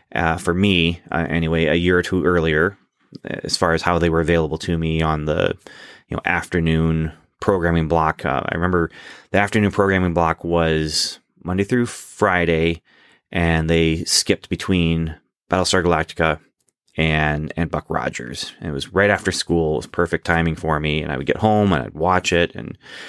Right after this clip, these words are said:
I remember my mom getting concerned about all the violence I was watching, and I had to choose one, <laughs> which I don't quite understand.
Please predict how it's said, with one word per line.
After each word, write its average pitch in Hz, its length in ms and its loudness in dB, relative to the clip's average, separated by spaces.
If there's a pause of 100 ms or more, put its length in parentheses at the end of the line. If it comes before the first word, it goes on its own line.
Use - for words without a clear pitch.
(220)
I - 60 2
remember 87 140 2
my 78 80 2
mom 87 280 4
getting 85 300 0
concerned 90 460 0
about 82 140 2
all 87 100 2
the 82 80 2
violence 87 400 0
I 87 60 -2
was 85 120 0
watching, 82 400 -2
and 85 60 -2
I - 20 0
had 80 80 -2
to 85 80 -6
choose 98 340 2
one, 90 380 2 (140)
<laughs> - 140 -20
which - 300 -2
I 107 140 -4
don't 110 220 -2
quite 107 320 0
understand. 104 560 2